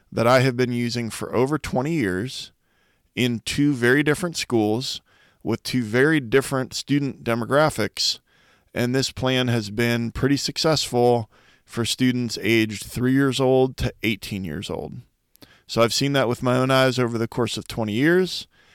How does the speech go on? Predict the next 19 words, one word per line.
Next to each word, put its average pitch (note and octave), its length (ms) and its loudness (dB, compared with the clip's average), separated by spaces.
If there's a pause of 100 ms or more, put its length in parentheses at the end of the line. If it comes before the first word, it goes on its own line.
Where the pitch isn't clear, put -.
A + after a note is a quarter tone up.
(220)
and A#2 260 2
I'm G#2+ 140 -2
going A2 240 -4
to - 60 -8
share A2+ 240 0
that A2 240 2
plan A2 480 -4
with F#2+ 180 -6
you G#2 500 -2
today. F3 380 2 (720)
But B2+ 120 2
before C3 260 2
we G3+ 100 4
get F#3 140 0
into F3+ 240 0
that, C#3+ 300 4 (580)
I'd B2+ 140 4
like C#3 280 4
to C3+ 540 2